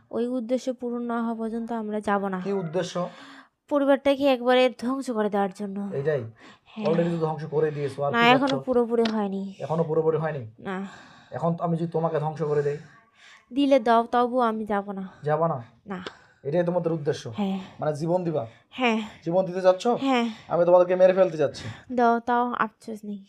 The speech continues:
Speaker 2: আফসোস নাই?
Speaker 1: না।
Speaker 2: কেন আফসোস নাই?
Speaker 1: না।
Speaker 2: যে
Speaker 1: আম-,
Speaker 2: বাপ পাঠাইছে,
Speaker 1: আমরা
Speaker 2: বাপের কাজ
Speaker 1: যে
Speaker 2: করতেই হবে?
Speaker 1: কথা দিই,
Speaker 2: হ্যাঁ।
Speaker 1: কথাটা রাখি।
Speaker 2: তাই নাকি?
Speaker 1: হ্যাঁ।
Speaker 2: যে কথা দাও, কথাটা রাখো, জীবন
Speaker 1: হ্যাঁ।
Speaker 2: দিয়ে হলেও কথাটা রাখতে
Speaker 1: কথাটা
Speaker 2: হবে।
Speaker 1: রাখতে হবে আমাদের।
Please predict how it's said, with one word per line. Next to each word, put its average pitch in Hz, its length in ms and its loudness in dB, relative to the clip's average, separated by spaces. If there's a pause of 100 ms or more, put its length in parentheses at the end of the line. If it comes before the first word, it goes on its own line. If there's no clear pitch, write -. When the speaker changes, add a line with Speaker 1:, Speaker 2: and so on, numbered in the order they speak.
(180)
Speaker 2:
আফসোস 196 320 2
নাই? 208 160 10 (180)
Speaker 1:
না। 208 140 0 (240)
Speaker 2:
কেন 185 140 6
আফসোস 185 280 4
নাই? 202 200 4 (440)
Speaker 1:
না। 220 200 -2 (380)
Speaker 2:
যে 160 60 0
Speaker 1:
আম-, - 80 2
Speaker 2:
বাপ 185 200 10
পাঠাইছে, 185 260 10
Speaker 1:
আমরা 185 120 10
Speaker 2:
বাপের 254 260 10
কাজ - 80 0
Speaker 1:
যে 254 160 10
Speaker 2:
করতেই 196 160 4
হবে? 165 260 4 (120)
Speaker 1:
কথা 254 360 6
দিই, 269 380 2
Speaker 2:
হ্যাঁ। - 420 0
Speaker 1:
কথাটা 247 320 2
রাখি। 214 420 2 (240)
Speaker 2:
তাই 202 200 12
নাকি? 165 320 2 (100)
Speaker 1:
হ্যাঁ। 208 280 -6 (200)
Speaker 2:
যে 156 160 -4
কথা 180 240 6
দাও, 233 220 10
কথাটা 185 380 8
রাখো, 175 280 8
জীবন 170 180 0
Speaker 1:
হ্যাঁ। 202 100 4
Speaker 2:
দিয়ে 196 120 4
হলেও 196 200 4
কথাটা 190 300 4
রাখতে 175 80 8
Speaker 1:
কথাটা 302 200 6
Speaker 2:
হবে। 277 100 4
Speaker 1:
রাখতে 220 360 4
হবে 196 260 -8
আমাদের। 185 320 -8